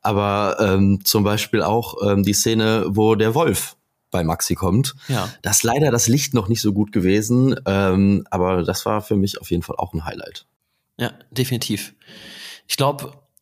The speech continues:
Speaker 2: mein Lieblings-, ähm, Abschnitt im Film, das ist eigentlich am ersten Tag, als die, die Treiber losgehen und dann überall plötzlich die Sauen anfangen zu laufen, weil das dann wieder so eine schöne Dynamik ist. Die eine Sau läuft zum nächsten Stand und von da aus wieder zum nächsten Stand. Man kann das alles so mitverfolgen.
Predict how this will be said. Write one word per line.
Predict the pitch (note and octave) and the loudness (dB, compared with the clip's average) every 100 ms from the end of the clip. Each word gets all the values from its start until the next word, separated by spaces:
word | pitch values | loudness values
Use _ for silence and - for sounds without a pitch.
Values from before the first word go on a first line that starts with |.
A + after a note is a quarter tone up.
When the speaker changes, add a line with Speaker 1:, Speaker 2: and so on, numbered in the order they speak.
| - | -4
Speaker 2:
mein | B2+ C3+ | 2 4
Lieblings-, | C#3 C#3 C3+ C3+ C#3 - | 4 4 4 4 2 0
ähm, | A2+ A2+ A#2 A2+ - | 0 0 0 -2 -4
Abschnitt | - - D3 C3 | -4 -2 -2 -2
im | G#2 | -2
Film, | - G#2 G2 | -2 -2 -4
das | G2 A#2 | -4 -6
ist | B2+ | -6
eigentlich | B2 B2+ - - A#2+ | -4 -2 -2 -4 -6
am | |
ersten | A#2 C3 C3 B2 | -2 -2 -2 -2
Tag, | B2 B2+ | -2 -2
als | A2+ A2+ - | -4 -4 -4
die, | A2+ G#2+ G#2+ - - | -4 -4 -6 -12 -8
die | A2+ | -4
Treiber | - B2+ B2+ | -2 -2 0
losgehen | A#2 B2+ C3 B2+ A#2+ | 2 2 2 0 0
und | A2+ A2 | 0 0
dann | A2 A2 | 0 0
überall | C#3 B2+ A#2+ | 0 0 -2
plötzlich | B2+ C3+ B2 | -2 -2 -2
die | - | -4
Sauen | A2+ B2 B2+ | 0 2 2
anfangen | A2+ A2 - A2 | 0 -2 -2 -2
zu | - | -2
laufen, | G#2+ A2 - C#3 C3+ - | -2 -2 -2 -6 -8 -6
weil | B2 C3+ | -2 2
das | C3+ | 2
dann | C3+ | 2
wieder | C3 C3 | 4 2
so | B2+ | 2
eine | A#2+ | 2
schöne | - C3+ | 2 2
Dynamik | B2+ C#3+ C#3 - | 4 2 0 -2
ist. | - | -4
Die | A#2+ - | -4 -6
eine | - - C#3 C3 | -8 -4 0 2
Sau | B2+ A#2+ A#2+ | 2 0 0
läuft | A#2 - | 0 -2
zum | - G#2+ | -2 0
nächsten | B2+ C3+ C3+ | 0 0 -2
Stand | - A#2 A#2+ A2+ - | -2 -2 -2 -4 -6
und | - G#2 G#2 G#2 | -6 -4 -4 -6
von | - | -4
da | A#2 | -2
aus | A2 G#2 | -2 -2
wieder | C#3+ C3+ | 0 0
zum | C3+ A#2+ | 0 -2
nächsten | B2 B2 - | -2 -2 -4
Stand. | - A2 A2+ - | -2 -2 -2 -6
Man | A2+ | -8
kann | - | -2
das | C3 | -2
alles | A#2+ B2 | -2 -2
so | A#2+ | 0
mitverfolgen. | D3 - G#2 - G2+ B2+ - | -2 -2 -4 -2 -2 -2 -6